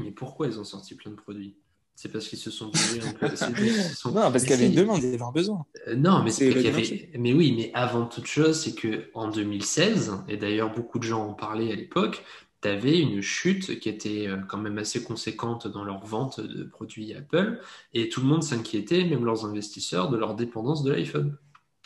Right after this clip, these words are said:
Speaker 1: Et c'est ça qui
Speaker 2: Attends,
Speaker 1: les a
Speaker 2: toi, tu
Speaker 1: motivés.
Speaker 2: penses que c'est pour ça ?
Speaker 1: Mais bien sûr que oui, c'est pour ça. Si, euh,
Speaker 2: D'accord, bah, écoute.
Speaker 1: s'ils avaient quatre-vingt-dix pour, s'ils avaient quatre-vingt-dix pour cent du marché, qu'ils avaient pas de compétition, qu'ils avaient rien, pourquoi tu veux qu'ils s'embêtent à faire des produits à côté ?
Speaker 2: Mais parce que c'est,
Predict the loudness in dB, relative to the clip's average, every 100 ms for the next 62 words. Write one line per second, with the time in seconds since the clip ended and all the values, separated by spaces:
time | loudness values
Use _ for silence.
0 | -4 -4 0 2 4 4 2 2 2 2
1 | 2 2 2 2 2 2 -2 -6 -8 _
2 | _ _ -6 -4 -2 0 2 4 4 0
3 | -4 -6 -8 _ _ _ _ -6 2 6
4 | 8 8 8 6 6 4 2 2 2 4
5 | 4 6 4 2 2 2 2 0 -2 -4
6 | -2 -2 4 6 6 4 -2 -2 -2 -2
7 | -4 -4 -2 0 0 0 2 2 0 -2
8 | -2 -2 -6 -10 -12 -14 -10 -6 -4 -4
9 | -2 -4 -4 -6 -6 -10 -18 -10 -4 0
10 | 0 0 2 2 2 -4 -4 -2 -2 -2
11 | -6 -6 -8 -6 -4 -2 -2 -2 4 4
12 | 6 4 2 0 -2 -4